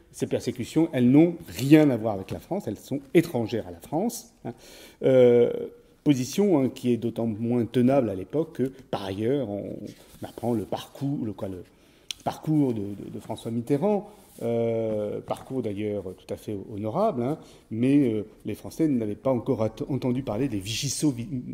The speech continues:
résistants, de ces gens qui commencent à Vichy et finissent dans la résistance au péril de leur vie,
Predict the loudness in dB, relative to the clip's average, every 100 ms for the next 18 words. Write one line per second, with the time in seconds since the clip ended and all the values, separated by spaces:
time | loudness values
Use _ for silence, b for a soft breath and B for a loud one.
0 | -8 -8 -8 -4 0 0 -2 -6 -8 -6
1 | -6 -4 -6 B B 2 4 4 2 -4
2 | -8 -10 -10 -4 -4 -2 -4 -4 -8 -8
3 | -8 -6 -6 -4 -4 -4 -6 -8 -4 -4